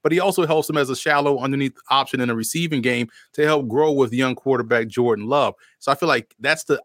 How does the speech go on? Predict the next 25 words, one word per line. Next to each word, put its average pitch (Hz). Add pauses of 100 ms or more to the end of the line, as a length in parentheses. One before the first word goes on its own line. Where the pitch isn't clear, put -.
ideal 135
spot. 165 (240)
I 131
know 151
people 156
say 143
Cincinnati. 143
I 135
can 139
agree 120
with 135
that 131
as 107
well 139
because 123
we 127
know 147
they 135
need 131
help 131 (320)
right 131
there 131
at 127
tight 139
end. 143